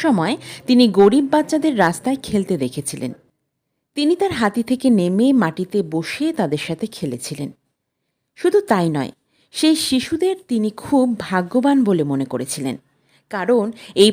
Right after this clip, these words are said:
পার্থিব আনন্দটি কোনো দুশ্চিন্তা ছাড়াই তারা উপভোগ করতে পারছিল। সম্রাট জাহাঙ্গীর তার হাতিটিকে এতটাই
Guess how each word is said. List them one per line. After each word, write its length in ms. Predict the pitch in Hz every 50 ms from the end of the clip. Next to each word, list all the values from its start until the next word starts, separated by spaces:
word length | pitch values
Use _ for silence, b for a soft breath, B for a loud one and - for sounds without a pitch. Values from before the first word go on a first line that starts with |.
| 214 -
পার্থিব 460 | 214 196 190 196 - - - - 285 320 320 294 240
আনন্দটি 520 | 196 214 247 277 294 294 339 330 - 202 180 220 311 B B B B B _
কোনো 140 | 311 330 359 302 220 208
দুশ্চিন্তা 540 | 233 233 233 - - 339 359 349 349 370 359 349 -
ছাড়াই 380 | - - 269 277 294 302 262 262 262
তারা 160 | 247 208 202 - -
উপভোগ 360 | 214 202 226 220 196 175 180 147 _ -
করতে 220 | 147 127 - - 139 -
পারছিল। 360 | 123 131 - - - 156 131 - - - _ -
সম্রাট 380 | - 311 320 320 349 403 427 349 262 -
জাহাঙ্গীর 540 | 220 208 202 202 277 330 330 247 202 185 226 226 - -
তার 120 | 214 208 190 -
হাতিটিকে 560 | 190 175 175 - 254 254 - 285 - 233 220 - - 160 160
এতটাই 360 | 170 - - 247 - 359 381